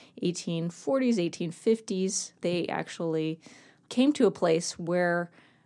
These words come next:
Spanish slavery had already ensnared Native people. And they tapped into that slave trade.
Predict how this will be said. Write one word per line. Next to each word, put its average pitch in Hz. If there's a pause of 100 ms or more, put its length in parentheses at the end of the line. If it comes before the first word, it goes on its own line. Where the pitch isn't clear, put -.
Spanish -
slavery 170
had 170
already 175
ensnared 165
Native 160
people. - (560)
And 170 (340)
they 185
tapped 180
into 233
that 151
slave 165
trade. -